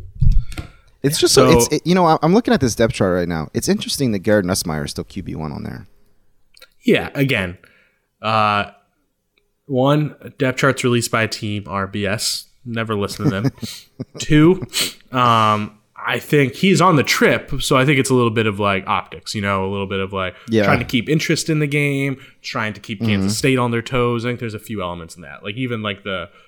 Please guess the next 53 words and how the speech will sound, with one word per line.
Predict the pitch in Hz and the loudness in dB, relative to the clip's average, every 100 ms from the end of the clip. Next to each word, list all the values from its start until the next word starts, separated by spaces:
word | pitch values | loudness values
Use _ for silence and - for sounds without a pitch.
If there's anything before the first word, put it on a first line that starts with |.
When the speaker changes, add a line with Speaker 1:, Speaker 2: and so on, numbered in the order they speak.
| _ | _
Speaker 2:
the | 101 | -8
Wa-, | 104 101 | -6 -6
the | 104 | -6
Wildcat | 95 98 95 92 - | -4 -4 -6 -12 -12
stuff, | - 90 - | -10 -10 -10
like, | 90 | -8
I | 92 | -6
had | 90 92 | -6 -10
one | 87 - - | -14 -18 -14
staff | 92 85 _ | -12 -12 _
be | 80 | -20
like, | 80 - | -20 -12
"Keep | 113 | -8
that | 110 104 | -6 -6
in | |
the | 92 | -6
down | 95 90 90 | -8 -8 -12
low." | - - - | -18 -20 -16
I | 87 | -14
obviously | 87 95 | -14 -14
did | 90 | -14
not | 87 82 _ | -14 -14 _
follow | 107 90 | -12 -12
through | 98 95 | -10 -10
on | 82 | -10
that, | 82 - | -12 -10
but | 117 | -4
still, | - 123 104 | 0 2 2
like, | 110 95 - | 0 0 -2
Speaker 1:
<laughs> | - 185 139 - - | -2 -2 -4 -10 -6
Speaker 2:
I | 123 - | -2 -2
th-, | - | -4
Speaker 1:
Way | 190 | 0
Speaker 2:
they're, | 156 | 2
Speaker 1:
to | 139 | 4
Speaker 2:
they're | 160 156 | 4 6
Speaker 1:
go. | 147 | 6
Speaker 2:
trying | 120 | 6
to | 117 | 4
actually, | 113 117 - | 0 -4 -4
like, | 110 - | -4 -4
keep | 110 | -6
that | 98 92 | -6 -6
secretive. | 110 90 87 80 82 | -8 -10 -10 -10 -10
So, | 101 | -8
like, | 92 - _ _ _ | -8 -10 _ _ _
you | 123 | -12
know, | - | -8
I | 92 | -10
think | - 101 | -8 -10
they're | |
trying | 90 90 | -8 -8
to | 82 | -8